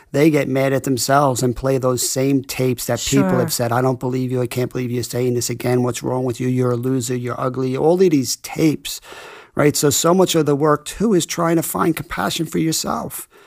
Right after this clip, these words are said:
Speaker 2: Kind of a merciful stance
Speaker 1: A
Speaker 2: toward the
Speaker 1: merciful
Speaker 2: self that
Speaker 1: stance.
Speaker 2: says, you know, "I was a child. Uh, yes, my body responded because that's what bodies do." Or, "No, I didn't con-, tell my parents because, you know, I thought they would break up." Or, "I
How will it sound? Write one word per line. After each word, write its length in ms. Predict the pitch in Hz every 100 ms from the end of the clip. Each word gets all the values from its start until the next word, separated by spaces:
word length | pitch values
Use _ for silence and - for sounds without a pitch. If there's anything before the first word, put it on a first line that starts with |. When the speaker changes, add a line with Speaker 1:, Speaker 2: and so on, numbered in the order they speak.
| _ _
Speaker 2:
Kind 200 | - 240
of 80 | 214
a 120 | 196
merciful 680 | 190 190 190 - 180 196 175
stance 600 | - 180 170 170 - -
Speaker 1:
A 40 |
Speaker 2:
toward 160 | 135 180
the 40 | -
Speaker 1:
merciful 160 | 180
Speaker 2:
self 300 | 196 185 180 -
that 220 | 185 180
Speaker 1:
stance. 40 |
Speaker 2:
says, 500 | - 175 170 175 - - - - - _ _ _
you 80 | 208
know, 280 | 214 220 220
"I 140 | - 196
was 160 | 214 214
a 60 |
child. 680 | 208 185 190 233 - - - - - _ _ _ _
Uh, 220 | 180 175 196
yes, 340 | 185 254 269
my 100 | 196
body 260 | 185 196 220
responded 500 | 220 202 220 220 220
because 260 | - 185 185
that's 420 | 190 214 - - - - _ _
what 180 | - 214
bodies 460 | 190 190 226 208 -
do." 540 | - 214 202 165 160 -
Or, 340 | 180 180 170 - - _ _ _
"No, 260 | 208 240 247
I 100 | 214
didn't 320 | 233 240 233
con-, 180 | 233 208
tell 160 | 220
my 160 | 202 202
parents 480 | 202 202 220 226 -
because, 600 | 196 - 196 196 190 -
you 80 | 185
know, 360 | 180 180 196 -
I 140 | 180
thought 200 | 190 208
they 100 | 208
would 140 | 214 202
break 260 | 214 208 233
up." 280 | 247 202
Or, 80 | 170
"I 200 | 165 175